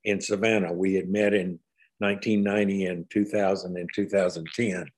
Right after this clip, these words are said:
in Savannah. Uh, that's not right, back it up, but three times.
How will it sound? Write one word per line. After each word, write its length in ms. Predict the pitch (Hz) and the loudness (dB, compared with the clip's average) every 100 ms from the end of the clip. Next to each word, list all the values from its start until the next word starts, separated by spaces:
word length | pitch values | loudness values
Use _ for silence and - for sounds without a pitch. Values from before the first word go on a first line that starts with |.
| _ _ - - - | _ _ -20 -20 -6
in 160 | 107 98 | -2 -2
Savannah. 580 | - 87 104 95 92 - - | -4 -4 -2 0 -2 -6 -2
Uh, 180 | 98 - 107 - 95 | -2 -2 -8 -12 0
that's 220 | 101 - | 0 0
not 180 | 92 90 | -4 -6
right, 160 | 87 - - | -8 -8 -4
back 220 | 98 98 | -2 -2
it 80 | 92 | -4
up, 200 | 87 78 87 | -4 -4 -8
but 100 | - _ _ _ _ _ _ - | -8 _ _ _ _ _ _ 2
three 180 | 120 104 | 2 4
times. 420 | 107 90 82 | 2 0 -4